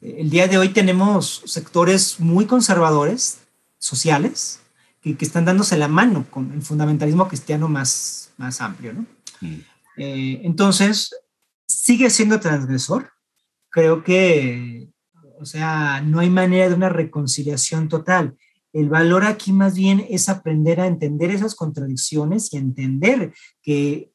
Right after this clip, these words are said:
Speaker 1: tenemos constantemente que estar transgrediendo, este, pues, normas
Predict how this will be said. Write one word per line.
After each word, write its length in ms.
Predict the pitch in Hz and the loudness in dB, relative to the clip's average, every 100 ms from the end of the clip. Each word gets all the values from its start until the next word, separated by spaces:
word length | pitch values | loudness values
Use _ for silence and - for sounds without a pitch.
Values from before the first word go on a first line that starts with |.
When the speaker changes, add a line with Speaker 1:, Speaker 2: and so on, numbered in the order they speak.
| _ | _
Speaker 1:
tenemos 580 | 165 151 165 262 330 208 | -2 2 4 4 2 0
constantemente 800 | 165 139 160 160 175 165 160 208 | -2 -4 -6 -2 -2 -2 -4 -10
que 60 | 139 | -12
estar 400 | - 170 160 156 | -4 -4 -4 -4
transgrediendo, 1080 | 185 165 156 147 156 165 175 175 165 254 - _ _ _ _ | 0 0 0 0 0 4 4 4 2 0 -4 _ _ _ _
este, 800 | 139 131 123 - _ 131 127 123 | -6 -4 -4 -8 _ -6 -6 -4
pues, 260 | 127 127 - | -8 -10 -4
normas 1000 | 160 160 156 170 160 135 110 - - | 0 2 4 4 4 0 -4 -10 -14